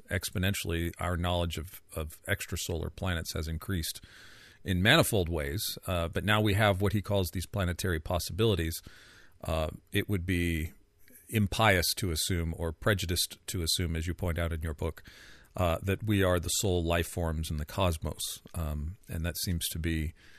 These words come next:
the, the, the arguments that I've heard that, uh,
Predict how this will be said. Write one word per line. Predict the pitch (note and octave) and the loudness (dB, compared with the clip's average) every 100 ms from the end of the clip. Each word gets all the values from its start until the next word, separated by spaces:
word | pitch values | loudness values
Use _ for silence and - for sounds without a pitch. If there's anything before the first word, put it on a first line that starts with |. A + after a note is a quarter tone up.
| - - - - | -20 -20 -18 0
the, | G2 - | 0 2
the, | G#2+ | 0
the | G#2+ B2 | 6 10
arguments | C#3+ A2 G2 - | 10 8 4 4
that | F#2 | 4
I've | F2 F2 | 4 2
heard | E2 D#2 D#2+ | -2 -2 -4
that, | D#2+ - | -6 -2
uh, | E2+ D#2 | -2 0